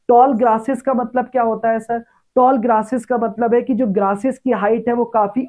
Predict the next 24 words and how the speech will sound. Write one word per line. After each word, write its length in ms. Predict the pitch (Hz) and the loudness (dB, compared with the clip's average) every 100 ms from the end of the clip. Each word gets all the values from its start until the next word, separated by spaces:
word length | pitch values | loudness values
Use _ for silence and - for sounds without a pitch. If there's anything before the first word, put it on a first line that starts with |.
| 233 | -4
ऊंची 260 | 226 247 | -4 -2
ऊंची 280 | 240 220 226 | -2 -2 -4
होती 300 | 202 190 226 | -4 -2 -2
है 80 | 247 | -2
इस 240 | 247 214 - | -2 -8 -6
area 380 | 185 156 135 131 | -4 -2 -6 -8
में। 80 | 143 _ _ _ 165 | -18 _ _ _ -4
Grasses 540 | 185 180 190 277 262 | 0 0 0 -2 -2
की 120 | - | -2
जो 100 | 247 233 | -2 -2
height 420 | - 185 226 247 | -2 0 0 0
है 220 | 208 214 - - - | -4 -6 -8 -12 -2
वो 80 | 262 | 0
generally 480 | 202 208 202 226 269 | 2 0 0 0 -2
काफी 340 | 226 208 208 277 - | 0 -2 -2 -4 -2
ऊंची 300 | 226 208 269 | -4 0 0
ऊंची 300 | 247 240 240 | 0 -2 0
देखने 320 | 220 214 220 | 0 -2 -4
को 140 | 214 | -2
मिलती 320 | 208 196 196 220 | -2 -2 -2 -4
है 80 | |
इस 240 | 240 214 - | -2 -6 -4
area 320 | 202 170 165 151 | -2 -2 -2 -4
में। 180 | 151 | -6